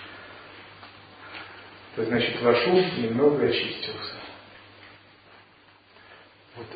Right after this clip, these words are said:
Speaker 2: э, эти опыты, они происходят в тонком теле. Тонкое тело формируется из уданы ваю. А удана вая, она, получается, есть как физическая составляющая, есть астральная, да? То есть мы как бы очищаем удана ваю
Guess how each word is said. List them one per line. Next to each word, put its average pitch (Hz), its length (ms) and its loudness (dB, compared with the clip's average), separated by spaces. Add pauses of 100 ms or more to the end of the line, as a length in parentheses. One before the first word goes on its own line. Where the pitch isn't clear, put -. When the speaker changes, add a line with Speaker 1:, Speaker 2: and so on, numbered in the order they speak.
(140)
Speaker 2:
э, 110 300 -10 (200)
эти - 100 0
опыты, 131 220 0 (120)
они 113 280 -2 (360)
происходят 107 380 -4
в - 20 -12
тонком 107 440 -4
теле. 95 380 -2
Тонкое 110 240 0 (100)
тело 123 180 0
формируется 107 640 -6
из 104 180 -8
уданы 104 420 0
ваю. 101 320 2 (600)
А 107 160 2
удана 123 280 6
вая, 117 160 4
она, 110 100 0
получается, 110 500 -2
есть 110 160 -4
как 104 180 -6
физическая 98 840 -2 (100)
составляющая, 101 580 -2
есть - 180 -4
астральная, 95 560 2
да? 98 180 -2
То - 720 -16
есть - 140 -4
мы 135 140 8
как 127 160 4
бы 117 80 10
очищаем 107 520 4
удана 110 260 4
ваю 117 480 2